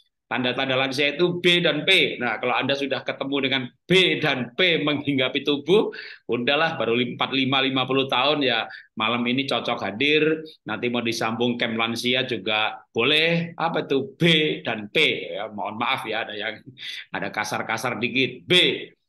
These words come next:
mulai botak, mulai budek, mulai buyuten, tiap malam mulai beser,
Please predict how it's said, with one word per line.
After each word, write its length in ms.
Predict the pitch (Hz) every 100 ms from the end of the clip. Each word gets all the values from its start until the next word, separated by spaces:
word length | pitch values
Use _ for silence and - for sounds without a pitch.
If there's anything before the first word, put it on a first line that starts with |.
| - _ _
mulai 640 | 101 107 101 104 107 90 104
botak, 720 | 98 85 _ 117 120 117 107
mulai 720 | 107 107 101 104 117 110 110
budek, 800 | 127 107 87 - 151 143 143 110
mulai 640 | 110 107 98 107 110 113
buyuten, 720 | 113 110 104 110 147 139 139 139 - - -
tiap 240 | 107 107
malam 400 | 113 110 117 117
mulai 400 | 107 107 110 113
beser, 800 | 117 117 113 - 147 139 135 131